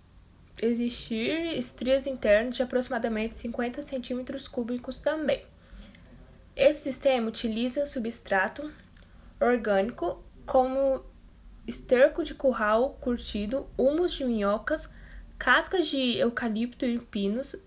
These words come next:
decompostas e bagacilho de cana decomposta. Tais substratos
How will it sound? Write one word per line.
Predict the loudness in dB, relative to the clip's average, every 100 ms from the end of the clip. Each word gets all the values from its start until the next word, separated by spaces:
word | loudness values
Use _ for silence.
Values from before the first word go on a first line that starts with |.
| 0
decompostas | 2 2 0 0 2 2 0 -4 -4 -4 -14 -20 -20 -20 -18 -2
e | 0 4
bagacilho | 4 4 2 0 -4 -2 0 0 0
de | -4
cana | -2 0 0 4
decomposta. | 2 2 -4 -2 -2 -2 -10 -18 -20 -20 -20 -20 -20 -20 -20 -20 -6 4
Tais | 6 6
substratos | 0 -4 0 2 2 -2 -16